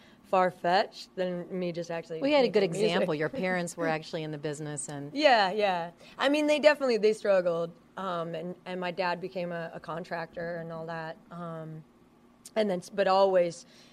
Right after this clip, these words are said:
Speaker 1: music was taught as a form of, um, you know, just expression, right?
Speaker 2: Creativity.
Speaker 1: Creativity, expression. It was just kinda how, I mean, I guess coming from both, both of them, we all kinda got the gene.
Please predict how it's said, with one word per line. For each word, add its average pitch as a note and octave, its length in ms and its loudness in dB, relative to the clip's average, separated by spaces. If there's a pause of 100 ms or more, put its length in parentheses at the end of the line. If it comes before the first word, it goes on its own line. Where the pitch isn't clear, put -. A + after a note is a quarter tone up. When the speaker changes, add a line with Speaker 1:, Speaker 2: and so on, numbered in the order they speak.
(180)
Speaker 1:
music G3+ 540 -2
was F3 240 -4
taught F3 260 -4
as E3+ 160 -4
a E3 100 -6 (120)
form D#3+ 260 -12
of, D#3+ 140 -12 (120)
um, D#3 320 -12 (1080)
you F3 100 -10
know, D3+ 240 -12
just - 220 -18
expression, A3+ 600 -12 (600)
right? F#3+ 80 -4
Speaker 2:
Creativity. F3+ 500 2
Speaker 1:
Creativity, A#3 480 2
expression. A3 500 0
It G#3 60 -2
was G3 140 -4
just - 160 -10
kinda A3 180 -6
how, F#3 480 0 (800)
I G3 160 -2
mean, F#3+ 240 0
I F#3+ 80 -2
guess C4 160 0
coming A3 320 -2
from F3 600 -4 (240)
both, A3 280 2 (200)
both G#3+ 220 0
of F#3 80 -12
them, F#3 460 -2
we F#3 180 -8
all F3+ 160 -4
kinda G3+ 220 -8
got F3 240 -6
the E3+ 80 -8
gene. F3 640 -10